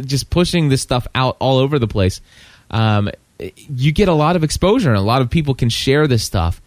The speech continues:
And, you know, I, I still prefer audio podcasting. It's always gonna be my fo-,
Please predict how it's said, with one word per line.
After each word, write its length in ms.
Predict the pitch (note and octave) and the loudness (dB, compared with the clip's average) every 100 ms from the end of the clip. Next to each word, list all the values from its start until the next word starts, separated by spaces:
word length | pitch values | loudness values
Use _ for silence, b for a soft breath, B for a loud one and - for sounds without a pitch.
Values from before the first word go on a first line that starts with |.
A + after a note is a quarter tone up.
| b b b _ | b b b _
And, 680 | C3+ C#3 C3+ C3 B2+ B2 A#2+ - | 0 2 2 2 0 0 -4 -4
you 120 | C3+ | 0
know, 200 | C3 B2 - | 0 0 -4
I, 120 | G#2 - | -10 -6
I 100 | C3 | -2
still 300 | C3 - E3+ | -2 0 0
prefer 500 | F3 D#3+ F#3 F3+ E3+ - _ | 2 0 2 2 0 -4 _
audio 360 | C3+ D3 E3 D#3 | -2 2 2 2
podcasting. 640 | D#3 D#3+ F3 E3 F3 F3 A2+ | 0 -2 0 -2 -2 -4 -2
It's 140 | A2 | 0
always 260 | B2+ D3 C3+ | 0 0 0
gonna 200 | C#3+ C3 | -2 0
be 140 | C#3 | 0
my 160 | C3+ A#2+ | 0 0
fo-, 260 | - C#3 | 0 -2